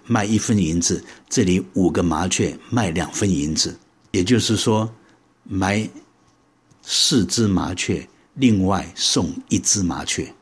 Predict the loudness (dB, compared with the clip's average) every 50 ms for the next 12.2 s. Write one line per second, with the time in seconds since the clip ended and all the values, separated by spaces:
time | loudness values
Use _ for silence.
0 | _ _ _ _ _ _ _ _ _ _ 0 2 2 2 4 2 2 2 2 2
1 | 2 2 2 0 2 0 0 -2 -2 -2 -2 -2 -2 -2 -2 -4 -4 -6 -6 -6
2 | -6 -6 -6 -6 -8 -10 -16 -18 -18 -18 -20 -18 _ 0 0 2 2 2 2 0
3 | 2 0 0 0 -2 -2 0 0 -2 -2 -4 -4 -4 -4 0 0 2 2 2 2
4 | 0 0 -2 -2 -2 -2 -2 0 0 0 0 0 0 -2 -2 -2 -2 0 0 0
5 | 0 0 0 0 -2 -2 -4 -8 -12 -18 -20 -20 -14 _ -2 -2 0 2 2 2
6 | 2 2 2 2 2 2 2 2 2 0 0 -2 -4 -6 -8 -12 _ _ _ 0
7 | 0 0 0 2 0 -2 -2 -2 -4 -10 _ _ _ _ _ -2 0 0 0 0
8 | -2 0 0 0 2 2 0 0 0 0 0 -2 -2 -2 -6 -8 -16 _ _ _
9 | _ _ _ _ _ -20 -8 -4 -4 -2 2 2 4 4 4 4 4 4 2 2
10 | 2 2 0 -2 -4 -4 -2 -2 0 0 0 -2 -2 -2 -2 -2 -4 -4 -6 -6
11 | -2 0 0 2 2 2 0 0 0 -2 -2 -4 -6 -6 -6 -6 -6 -8 -8 -10
12 | -12 -12 -12